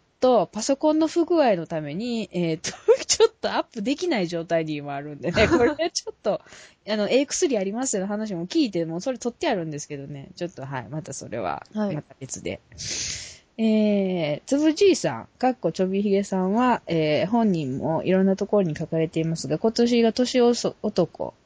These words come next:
Speaker 1: うさぎですね。ということで、バンバンさんの四つ下になりますね。ね。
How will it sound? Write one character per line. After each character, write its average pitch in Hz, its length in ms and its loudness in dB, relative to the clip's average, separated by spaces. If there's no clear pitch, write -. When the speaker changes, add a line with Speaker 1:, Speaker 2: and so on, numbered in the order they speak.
Speaker 1:
う 185 60 -2
さ 180 200 2
ぎ 170 320 2
で 208 120 4
す 135 120 -4
ね。 135 260 -4
と 269 60 2
い - 20 6
う 269 60 0
こ 254 120 0
と 196 100 2
で、 180 200 6
バ 277 180 4
ン 269 120 4
バ 185 100 2
ン 170 40 -2
さ 147 140 -6
ん 135 140 -6
の 127 240 -6
四 240 100 2
つ 349 220 -2
下 165 220 -4
に 110 80 -10
な 113 60 -12
り 123 120 -12
ま 117 100 -14
す - 160 -12
ね。 226 200 -2
ね。 240 160 -6